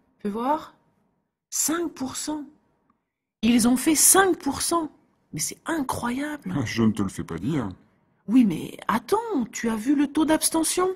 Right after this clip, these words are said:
Speaker 2: Et c'est énorme, je sais, ça dépasse les soixante pour cent. C'est du jamais vu pour une élection législative. Mais en fait, ce qui est intéressant, ce n'est pas tellement la défaite du gouvernement, ni la victoire de l'opposition, non.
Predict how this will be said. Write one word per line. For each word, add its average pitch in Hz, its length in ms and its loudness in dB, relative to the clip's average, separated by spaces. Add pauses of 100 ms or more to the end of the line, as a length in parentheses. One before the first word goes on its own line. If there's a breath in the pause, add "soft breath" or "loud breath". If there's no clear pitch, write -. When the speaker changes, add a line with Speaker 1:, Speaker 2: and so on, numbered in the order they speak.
Speaker 2:
Et 113 60 -6
c'est 147 200 2
énorme, 120 380 6
je 120 100 0
sais, 107 300 -2
ça 117 180 -2
dépasse 113 380 0
les 101 60 -4
soixante 151 500 0
pour 131 160 -6
cent. 123 260 -4 (280 soft breath)
C'est - 160 0
du 101 120 -2
jamais 156 360 6
vu 131 200 4
pour 117 240 -4
une 113 80 4
élection 123 420 2
législative. 104 760 -2 (1200 loud breath)
Mais 123 140 8
en 110 80 6
fait, - 420 -4
ce 135 160 0
qui - 160 4
est 123 100 6
intéressant, 107 640 -2
ce - 160 2
n'est 131 140 6
pas 170 120 2
tellement 147 360 4
la 120 120 8
défaite 120 400 0
du 104 120 -2
gouvernement, 110 760 0 (300 soft breath)
ni 131 180 6
la 151 100 8
victoire 120 380 0
de 113 80 0
l'opposition, 101 640 -2
non. 170 180 2